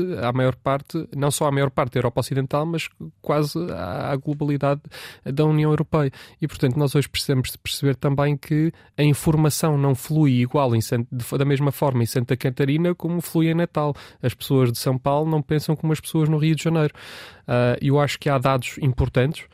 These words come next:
ah, que têm que ver com a descentralização de, de informação. Ah, e a descentralização de informação também através da escolha dos candidatos. Eu acho que o Lula tem uma aposta muito forte em São Paulo, com o ex-governador, ah, o Geraldo Alckmin, sendo o seu, o seu,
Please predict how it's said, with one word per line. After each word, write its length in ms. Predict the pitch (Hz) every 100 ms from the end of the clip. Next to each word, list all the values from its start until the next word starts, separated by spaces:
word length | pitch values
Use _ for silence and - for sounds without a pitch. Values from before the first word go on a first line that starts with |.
| - - _
ah, 480 | - 123 123 120 120 123 _ _ _ -
que 80 | -
têm 160 | 147 135
que 100 | 131
ver 140 | 139
com 120 | - 139
a 20 |
descentralização 680 | - 139 135 131 127 - 127
de, 200 | 123 127
de 140 | 127
informação. 580 | 120 131 120 110 113 104 - - - -
Ah, 340 | - 113 113 - -
e 140 | 123
a 20 |
descentralização 580 | 120 139 131 131 127 139
de 80 | 135
informação 440 | 123 139 127 147
também 320 | 131 135 135
através 320 | 131 139 135 127
da 80 |
escolha 280 | 123 - 131
dos 220 | 127 143
candidatos. 540 | - 131 120 113 101 -
Eu 140 | - 123
acho 160 | 120
que 100 | -
o 40 | 127
Lula 340 | 127 131 123
tem 260 | 127 123 120
uma 160 | 120 120
aposta 340 | 127 110 131
muito 240 | 127 123
forte 260 | - 120 120
em 40 |
São 180 | 110 120
Paulo, 320 | 113 139 165
com 260 | - 127 117
o 120 | 117
ex-governador, 720 | 110 - 117 - 120 120 120 - - - - _
ah, 80 | 127
o 140 | 113 110
Geraldo 360 | 123 120 117
Alckmin, 380 | 120 117 123 117
sendo 300 | - 123 120
o 20 |
seu, 480 | 113 - 117 113 113
o 140 | - 123
seu, 560 | - 117 113 120 131